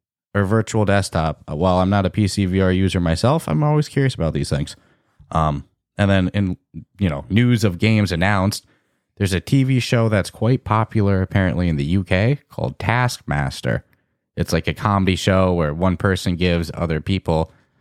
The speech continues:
kind of goofy tasks to do, and they have to do it to,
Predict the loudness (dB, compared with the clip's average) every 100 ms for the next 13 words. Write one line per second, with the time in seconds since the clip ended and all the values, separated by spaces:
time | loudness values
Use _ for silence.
0 | _ _ -20 -8 -2 -2 -2 -2 2 2
1 | 2 0 0 -2 0 -2 -8 -6 -2 0
2 | 2 2 0 0 -4 -2 -2 -2 -2 -2
3 | -4